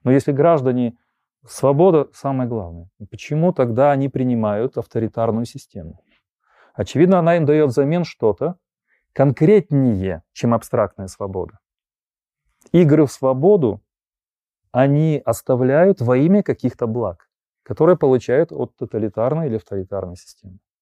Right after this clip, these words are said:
Это пример, вот тот, который я привел. Свобода. Вот. Чем дальше мы уходим от конкретики, тем больше пространства для спекуляций, для, а, пропаганды.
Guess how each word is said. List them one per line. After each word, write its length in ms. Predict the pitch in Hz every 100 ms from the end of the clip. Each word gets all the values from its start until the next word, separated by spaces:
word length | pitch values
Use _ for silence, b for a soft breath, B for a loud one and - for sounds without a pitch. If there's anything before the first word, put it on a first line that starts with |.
| _ b b b b
Это 200 | 226 180
пример, 400 | 160 156 196 185
вот 160 | 147
тот, 160 | - 156
который 340 | 135 143 135 120
я 120 | 113
привел. 420 | 120 131 190 190 b b b b b b
Свобода. 720 | - 120 143 156 127 90 90 -
Вот. 140 | 104 _
Чем 240 | - 165 160
дальше 320 | 190 185 160
мы 100 | 151
уходим 340 | 135 160 139
от 120 | 131 -
конкретики, 760 | 131 131 170 196 127 - 98 - _ _ _ _ _ _ _ -
тем 240 | - 151 131
больше 340 | 165 147 -
пространства 640 | 117 127 - 143 139 -
для 160 | 113 117
спекуляций, 800 | - 113 - 123 120 107 - 135
для, 580 | 98 104 101 98 90 - _ _ _ _ -
а, 640 | 107 101 98 95 92 87 82
пропаганды. 880 | - - 120 113 110 95 90 107 165